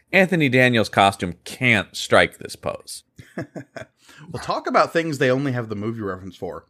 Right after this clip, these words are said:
Speaker 2: So, we're gonna, like, rotate back to some complaints that we had about the early, earliest issues of this book.
Speaker 1: Yes.
Speaker 2: That we could kind of have written off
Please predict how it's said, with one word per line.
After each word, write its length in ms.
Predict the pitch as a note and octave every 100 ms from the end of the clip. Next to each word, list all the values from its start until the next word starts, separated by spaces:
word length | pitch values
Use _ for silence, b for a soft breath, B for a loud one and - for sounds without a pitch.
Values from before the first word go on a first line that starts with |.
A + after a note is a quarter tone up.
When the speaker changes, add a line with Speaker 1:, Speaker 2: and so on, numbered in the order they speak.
| _
Speaker 2:
So, 380 | - C3 D#2+ - b b b b
we're 200 | A#2 G#3
gonna, 300 | D4+ A3+ E3 -
like, 180 | C3 B2
rotate 520 | A2 G#2 B2+ C3+ C3 G#2+
back 280 | A2 A2
to 160 | - G#2+
some 240 | - G#2
complaints 480 | G#2 G2+ - G#2 F#2+
that 80 | G#2
we 100 | F#2+
had 180 | G2+ G2+
about 180 | G2+ G2
the 140 | G2
early, 320 | F2 G#2 A2 A2
earliest 580 | A#2 C#3 B2 G2+ F#2
issues 460 | - G#2 - E2 -
of 180 | G2 E2+
this 140 | -
book. 200 | - - A2+
Speaker 1:
Yes. 320 | A#2 - -
Speaker 2:
That 180 | C3 D3
we 80 |
could 220 | D3+ F#3 -
kind 260 | G3 B3+
of 100 | D4
have 200 | F3+ B2
written 240 | A2+ C#3+ A#2
off 400 | F#2 F#2+ - -